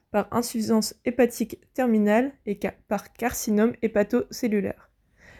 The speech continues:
Et ça va être responsable de soixante-dix mille décès par an. Le V H B, dans le monde, il est responsable de soixante-quinze pour cent des carcinomes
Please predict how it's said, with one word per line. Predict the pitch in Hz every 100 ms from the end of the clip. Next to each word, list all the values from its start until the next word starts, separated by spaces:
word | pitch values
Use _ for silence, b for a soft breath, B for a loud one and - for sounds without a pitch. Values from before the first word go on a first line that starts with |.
| b
Et | 226
ça | 226
va |
être | 214
responsable | - 254 254 240 254 202
de | 196
soixante-dix | - 233 247 220 220
mille | 220 190
décès | 196 254 262
par | 226 196 190
an. | 208 - _ _ _ _ _ _ -
Le | 220
V | 202
H | 233 233 190
B, | 214 233
dans | 202
le | 196
monde, | 196 208 226
il | 202
est |
responsable | 202 - 214 233 202
de | 196
soixante-quinze | - 233 233 220 202
pour | - 214
cent | - 220 -
des | 208
carcinomes | 202 196 - 214 214 233